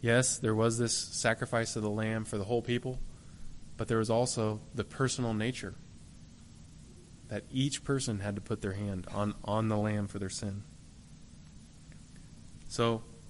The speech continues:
that kinda wraps up that. Hopefully that kept your interest rather than me just reading the verses and giving facts. But now it's connected to Revelation, okay? All that was a picture of what happened in Revelation.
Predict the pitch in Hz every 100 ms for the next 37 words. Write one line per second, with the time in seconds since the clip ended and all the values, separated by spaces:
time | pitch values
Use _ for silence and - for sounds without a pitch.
0 | - - 113 127 120 117 113 - 113 107
1 | 101 - - - - - - - - 120
2 | - 120 117 110 - 123 117 113 107 113
3 | - - 104 104 107 104 104 92 110 107
4 | 98 101 98 101 101 98 101 101 95 101
5 | - - - - - - 120 127 139 -
6 | 123 120 120 - 110 104 104 98 - 87
7 | - - - - 110 113 139 - - -
8 | - - - 127 143 160 160 147 135 113
9 | - 120 120 - 120 - 110 104 123 -
10 | - 110 117 123 - 117 127 147 120 113
11 | 113 120 131 151 - 95